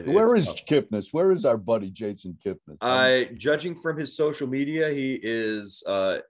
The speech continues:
Speaker 2: he's been back and forth between Chicago and, uh, Arizona, and he's, uh, you know, doing some work in cages and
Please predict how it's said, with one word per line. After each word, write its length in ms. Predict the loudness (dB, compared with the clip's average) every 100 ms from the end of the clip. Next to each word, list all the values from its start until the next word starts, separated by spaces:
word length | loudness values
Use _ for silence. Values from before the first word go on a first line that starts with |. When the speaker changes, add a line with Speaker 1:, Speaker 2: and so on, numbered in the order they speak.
| _ -16
Speaker 2:
he's 300 | -12 -10 -6
been 180 | -4
back 220 | 0 0 -2
and 120 | -8
forth 240 | -6 -6
between 360 | -10 -10 -10 -8
Chicago 680 | -10 -4 -2 0 0 0 -2
and, 440 | -4 -4 -4 -8 -16 _ _ _ _ -8
uh, 200 | -6 -2
Arizona, 720 | 0 0 0 -2 0 -2 -2 -4
and 280 | -6 -6 -8
he's, 400 | -12 -14 -16 -10
uh, 240 | -8 -6 -8
you 180 | -10
know, 140 | -10 -8
doing 220 | -10 -10
some 160 | -10 -8
work 260 | -8 -8
in 100 | -12
cages 540 | -6 -6 -4 -8 -8
and 140 | -12